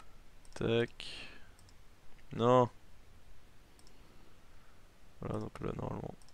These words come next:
c'est bon. Ensuite, en armure, donc la tête. On va déjà profiter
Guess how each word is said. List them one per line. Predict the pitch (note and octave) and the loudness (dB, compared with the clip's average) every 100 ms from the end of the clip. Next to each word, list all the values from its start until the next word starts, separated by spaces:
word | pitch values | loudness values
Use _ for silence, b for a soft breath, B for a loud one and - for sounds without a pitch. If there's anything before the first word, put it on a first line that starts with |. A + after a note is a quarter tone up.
| - | -8
c'est | - - A#2+ | -6 2 4
bon. | G#2+ G#2 A2+ B2+ - - - - - - - - B B B B B B - - | 4 2 0 0 -4 -10 -12 -12 -12 -10 -10 -8 B B B B B B -12 -4
Ensuite, | A2+ A#2 - - G#2+ - - - - - | 0 0 0 -2 -4 -4 -6 -6 -8 -2
en | G#2 | 4
armure, | G#2+ A2 A2 G#2 G#2+ A2+ - | 6 6 4 2 0 -2 -4
donc | - - | -4 0
la | G2+ | 0
tête. | - A#2+ C#3 - - - - - - - - - - - - - - - - - - - - B B B B B B B B - - - - | 4 4 4 -2 -8 -8 -12 -14 -16 -14 -12 -12 -12 -16 -16 -18 -16 -16 -16 -16 -14 -12 -10 B B B B B B B B -12 -12 -12 -10
On | A2+ A2 | -6 -4
va | |
déjà | G#2+ - - - - | -4 -2 -4 -6 -10
profiter | - A2 - - | -2 0 0 -4